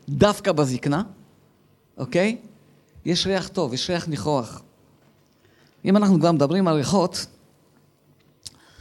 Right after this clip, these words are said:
אה, אני אספר, אני אחלק ככה מדי פעם, כמה דברים קטנים, ככה, חוויות מבית האבות. אמ, הרבה פעמים אנשים שנכנסים לבית האבות אומרים שהם מרגישים משהו שונה.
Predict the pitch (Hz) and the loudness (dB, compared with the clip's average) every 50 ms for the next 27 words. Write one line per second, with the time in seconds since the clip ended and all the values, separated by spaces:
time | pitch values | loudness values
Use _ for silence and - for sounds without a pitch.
0 | - - - _ _ _ _ _ _ _ _ _ _ _ - - 139 147 147 147 | -20 -20 -20 _ _ _ _ _ _ _ _ _ _ _ -6 -2 -2 0 0 0
1 | 143 156 165 170 - - 175 - - 208 190 180 160 151 180 185 190 170 - 220 | 0 0 0 0 0 -2 -2 0 2 2 2 2 0 0 -2 -2 0 0 2 2
2 | 214 233 233 220 202 165 165 160 160 185 190 185 - 196 185 160 151 143 139 - | 0 0 0 -2 -2 -2 0 0 2 0 0 -2 -2 -2 0 0 -2 -2 -4 -8
3 | - - - - - 143 - - 180 175 170 165 160 151 143 135 135 120 104 151 | -16 -20 -20 -16 -16 -12 -6 -4 -2 -2 0 0 -2 -2 -2 -4 -4 -4 -2 -2
4 | 165 175 165 - - 156 143 156 156 143 165 151 - 135 131 131 120 117 - - | -2 -2 -2 -4 -4 -4 -4 -4 -4 -6 -6 -6 -4 -2 -2 -2 -4 -6 -10 -16
5 | - - _ - - - 147 131 127 143 156 175 - 156 147 143 151 151 - 127 | -20 -20 _ -14 -8 -4 -2 0 2 2 2 2 0 0 0 0 0 0 0 0
6 | 123 117 143 160 170 - - - - _ _ _ _ _ _ - - - - _ | 2 2 0 0 -2 -4 -10 -16 -16 _ _ _ _ _ _ -20 -20 -20 -20 _
7 | _ _ _ _ - - - 156 151 151 151 151 147 147 139 - - 160 151 214 | _ _ _ _ -18 -8 -2 0 0 2 2 2 0 -2 -2 -2 -2 0 2 2
8 | 247 240 - 226 208 208 196 190 185 175 170 160 - - - - - _ _ _ | 2 2 2 0 0 0 0 -2 -2 -2 -4 -4 -6 -10 -16 -20 -20 _ _ _
9 | _ _ - 147 147 156 147 - 220 214 - 220 190 156 143 147 147 - 208 190 | _ _ -2 0 0 2 2 2 0 0 2 0 0 0 0 -2 -2 -2 -2 -2
10 | 170 147 175 175 - 139 143 160 180 180 151 135 175 175 165 165 160 151 160 - | 0 -2 -2 -2 -2 -2 -2 -2 -4 -4 -2 -2 0 0 0 0 -2 -4 -8 -14
11 | - - _ _ _ _ _ _ - - 175 156 156 151 139 135 147 - - 185 | -20 -20 _ _ _ _ _ _ -4 -2 0 0 0 0 0 -2 -2 -2 0 0
12 | 170 160 156 147 156 143 - 151 131 131 | 0 0 -2 -2 -4 -6 -4 -4 -2 -2